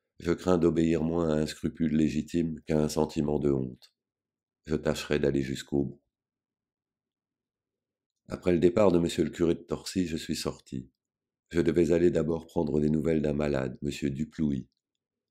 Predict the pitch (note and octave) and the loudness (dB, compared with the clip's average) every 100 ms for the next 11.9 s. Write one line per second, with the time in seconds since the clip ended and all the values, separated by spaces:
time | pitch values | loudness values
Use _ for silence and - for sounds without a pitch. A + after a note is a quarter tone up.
0 | _ _ - E2 F2 - D#2+ E2 D2 D#2+ | _ _ -4 0 0 2 2 2 4 2
1 | C#2 C2+ - _ _ _ _ D#2+ D#2 D#2+ | 0 -4 -12 _ _ _ _ -6 -4 -4
2 | F2 - E2 E2 - E2+ E2 E2 C2+ C#2+ | -4 -4 -4 -4 -4 -2 0 -2 -2 -4
3 | C#2+ D2+ C#2+ D2 C#2+ D2 D2 D2+ C#2+ D2 | -4 -4 -2 -2 0 -2 -2 0 0 0
4 | C#2 C2+ C2+ _ D2+ C2 D2+ C#2+ C#2 D2+ | -2 -6 -8 _ -6 -2 -2 -2 -2 -4
5 | D2 - C2 - _ _ _ _ _ D#2+ | -6 -8 -10 -12 _ _ _ _ _ -6
6 | D#2+ E2+ E2 D2 D2+ E2 D#2 C#2 C2 B1+ | -4 0 0 0 2 0 0 -2 -4 -12
7 | _ _ - D2+ C#2+ D#2+ - - E2 D2+ | _ _ -8 -6 0 0 0 -2 0 0
8 | D2 D2+ C#2+ - C#2+ D2+ C#2+ C#2 D2+ - | -2 -2 -2 -2 -2 -2 -4 -4 -4 -4
9 | C2+ B1 _ _ _ _ _ _ _ _ | -10 -14 _ _ _ _ _ _ _ _
10 | _ _ _ - D2 F#2 F2+ D#2+ - D#2+ | _ _ _ -4 0 2 4 2 -2 -6
11 | - D#2+ D2+ C#2 C#2+ D2 D#2 - - | -4 -2 0 0 0 0 -4 -8 -20